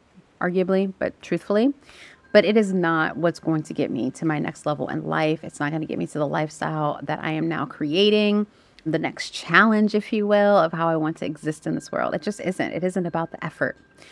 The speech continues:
But I do believe the beginning of our paths do require something like that. Like, in order to break through those spells and those patterns of a stagnation, you have to apply some effort. But then as soon as you do apply effort and you understand what you're capable of, we need to move into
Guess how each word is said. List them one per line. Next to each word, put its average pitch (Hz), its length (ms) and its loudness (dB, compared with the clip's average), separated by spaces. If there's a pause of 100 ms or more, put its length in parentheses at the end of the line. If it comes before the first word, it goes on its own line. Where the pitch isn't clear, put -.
(160)
But 202 100 10
I 208 60 12
do 240 260 6
believe 214 460 6
the 185 60 6
beginning 170 400 4
of 165 120 2
our 151 140 6
paths - 680 -4 (440)
do 185 160 4
require 143 560 -2
something - 380 -10
like - 200 -8
that. - 300 -10
Like, - 200 -4 (100)
in 185 80 6
order 214 220 10
to 214 200 0
break 175 360 4
through 165 380 0
those 156 260 0
spells 151 460 2
and 147 160 0
those 151 160 -6
patterns 151 540 0 (120)
of 143 560 -4 (240)
a - 60 -6
stagnation, 165 840 0
you 196 120 4
have 185 140 0
to 180 120 0
apply 165 340 -2
some 165 400 -2
effort. 247 540 0 (400)
But 190 120 4
then 196 140 6
as 185 120 4
soon 220 280 4
as 240 180 6
you 208 140 4
do 202 240 4
apply 202 300 2
effort 180 360 -2
and 170 120 0
you 160 100 2
understand 170 560 0
what 165 120 0
you're 156 100 0
capable 185 480 2
of, 214 180 4
we 180 140 2
need 180 160 0
to 170 80 -6
move 160 200 0
into 147 420 -2